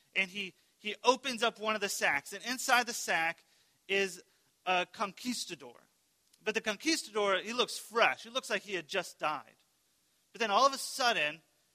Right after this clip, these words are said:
he starts to decompose. And, and Mutt gets, gets surprised by this, and he, he's shocked. He says, "Indiana, you know, what, what's happening?" And Indiana explains that he wa-, when he died, he was put in this airtight sack.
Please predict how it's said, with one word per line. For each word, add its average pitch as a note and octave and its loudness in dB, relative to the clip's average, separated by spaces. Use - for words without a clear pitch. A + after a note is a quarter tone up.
he G#3 -8
starts - -4
to F3+ -14
decompose. E3 -10
And, F#3+ -4
and G3 -8
Mutt C4 2
gets, G#3+ 2
gets G#3+ -2
surprised C4+ 0
by F#3 4
this, D#3+ -2
and F#3 -12
he, F3 -12
he's G#3 -8
shocked. B3 4
He A#3+ -6
says, G#3+ -2
"Indiana, C4+ 0
you A3 0
know, A3 -2
what, A3 -2
what's B3+ -2
happening?" G#3+ -2
And G#3 -2
Indiana B3 4
explains A#3 -2
that F#3+ 4
he B3+ -4
wa-, B3+ -4
when G#3 -10
he B3+ -6
died, A#3+ 4
he A3+ -10
was B3+ -12
put - -6
in F#3 -16
this F#3 -14
airtight G#3+ -6
sack. F3+ -4